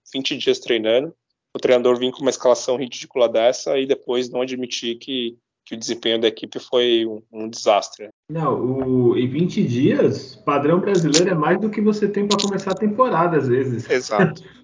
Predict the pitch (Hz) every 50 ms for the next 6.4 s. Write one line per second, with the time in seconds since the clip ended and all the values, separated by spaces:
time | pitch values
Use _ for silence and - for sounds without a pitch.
0 | _ - - 123 123 120 117 127 123 123 - 120 123 123 127 147 175 180 196 214
1 | 220 247 269 277 277 254 208 175 180 220 214 - - 294 285 - - - 311 311
2 | - 180 185 175 156 131 120 123 - 123 120 113 117 120 120 120 - - 151 -
3 | - - - - - - - - 127 127 147 175 170 247 226 180 175 170 - 226
4 | 196 - 160 160 156 147 139 123 - _ _ _ _ _ _ _ - 120 107 135
5 | 151 139 131 - - 139 - 147 135 - - 131 120 - - - 143 - _ _
6 | - - 113 - - 123 104 107